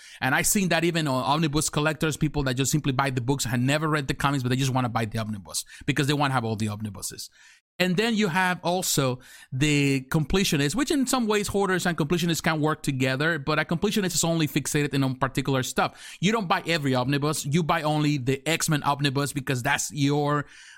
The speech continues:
po-, that's what you love, the X-Men, and you don't care about the Avengers, you don't care about the other characters, you only care about one particular thing,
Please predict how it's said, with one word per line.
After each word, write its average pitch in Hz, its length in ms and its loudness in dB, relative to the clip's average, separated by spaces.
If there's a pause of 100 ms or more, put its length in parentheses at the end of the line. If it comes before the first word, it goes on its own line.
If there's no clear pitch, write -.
(140)
po-, 165 200 2
that's 180 220 0
what 175 100 2
you 156 120 2
love, 127 300 -2
the 147 140 2
X-Men, 151 540 0
and 131 140 -2
you 156 80 2
don't 165 160 -4
care 151 160 0
about 135 340 -2
the 131 100 0
Avengers, 190 480 0
you 160 80 0
don't 151 180 -2
care 143 200 0
about 127 300 -2
the 127 100 0
other 127 160 -2
characters, 160 640 0
you 143 80 0
only 139 220 0
care 135 160 0
about 120 240 -2
one 123 140 0
particular 123 380 -2
thing, 147 240 0